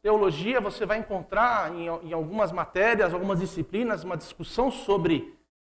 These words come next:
dicotomia, tricotomia, e não é nada de tricô, tá, gente? Mas é uma discussão sobre como é que se divide a essência humana.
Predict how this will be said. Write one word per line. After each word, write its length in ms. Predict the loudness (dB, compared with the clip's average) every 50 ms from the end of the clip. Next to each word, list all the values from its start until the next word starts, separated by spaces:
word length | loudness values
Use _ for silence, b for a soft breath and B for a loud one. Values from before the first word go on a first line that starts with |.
| _ _ _ _
dicotomia, 1200 | -12 -10 -6 -4 -4 -4 -6 -4 -2 -2 -2 -2 -2 0 0 0 0 0 0 0 2 2 2 2 0
tricotomia, 1500 | -2 -4 _ -2 -2 -2 -4 -4 -2 -4 -4 -2 -2 -4 -2 -2 -2 -2 0 0 2 2 2 2 2 2 0 -4 -6 -12 -18 _ _ _ _
e 60 | -8
não 300 | -6 -4 -2 -2 0 2
é 600 | 2 4 4 2 2 2 0 0 -2 -2 -6 -10 -14 _ _ _ _ _ _ _ _ _ _ _ _ _ _ _ _ _ _
nada 280 | -6 -4 -4 -4 -4 -6
de 80 | -8
tricô, 360 | -10 -10 -12 -6 -2 -2 -2 -2
tá, 140 | -2 -4
gente? 320 | -6 -6 -8 -10 -14 _ _ _ _ _ _ _ _ _ _ _ _ _ _ _ _
Mas 180 | -4 -2 2
é 60 | 2 2
uma 140 | 2 2
discussão 480 | 0 -2 -4 -4 -4 0 2 2 2 2
sobre 760 | 0 -2 0 2 4 4 4 4 4 2 2 0 -2 -8 -16 _
como 160 | -8 -6 -6 -6
é 60 | -6
que 120 | -8 -10
se 120 | -10 -8 -8
divide 800 | -8 -8 -10 -12 -8 -2 -2 -2 -2 -2 -6 -10 -10 -10 -12 -14 _ _ _ _ _ _ _ _ _ _
a 100 | 0 2
essência 560 | 2 2 2 0 -2 -2 -2 -4 -2 0 0
humana. 580 | 2 4 4 4 4 2 0 -2 -4 -6 -10